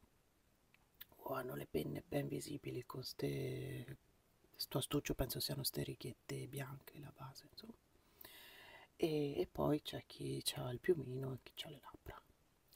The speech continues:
Se il pullo sembra sano, come bisogna comportarsi?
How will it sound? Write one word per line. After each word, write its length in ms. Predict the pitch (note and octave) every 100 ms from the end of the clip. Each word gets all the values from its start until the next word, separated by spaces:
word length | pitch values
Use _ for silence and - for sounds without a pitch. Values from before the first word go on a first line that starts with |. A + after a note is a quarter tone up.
| - - - - - -
Se 160 | -
il 100 | G3 -
pullo 360 | A3 B3 B3+
sembra 400 | B3+ - F#3+ -
sano, 560 | - - C#3 C3+ D#3+ A#3 - _ -
come 220 | G3+ F#3
bisogna 300 | D#3 E3+ D3+ -
comportarsi? 800 | D3 - - - D3+ - -